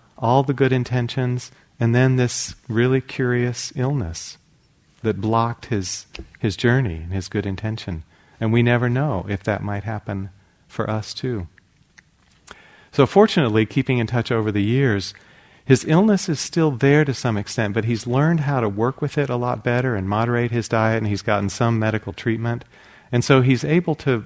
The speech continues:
to practice again, but he's not quite in,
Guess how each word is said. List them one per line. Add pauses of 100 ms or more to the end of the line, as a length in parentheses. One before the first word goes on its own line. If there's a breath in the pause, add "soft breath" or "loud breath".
to
practice
again, (480 soft breath)
but
he's
not
quite
in,